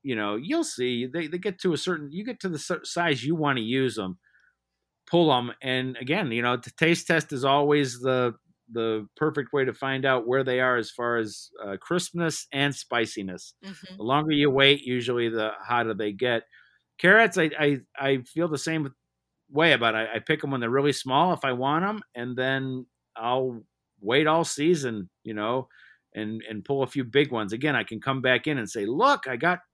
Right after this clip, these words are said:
Speaker 1: carrots that look just like they're from the store. Isn't this,
Speaker 2: <laughs>
Speaker 1: aren't, aren't I amazing?"
Speaker 2: Yep.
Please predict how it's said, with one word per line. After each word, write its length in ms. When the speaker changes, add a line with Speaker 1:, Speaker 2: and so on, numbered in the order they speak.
Speaker 1:
carrots 320
that 80
look 200
just 300
like 180
they're 120
from 220
the 80
store. 420
Isn't 200
this, 180
Speaker 2:
<laughs> 0
Speaker 1:
aren't, 300
aren't 220
I 140
amazing?" 800
Speaker 2:
Yep. 220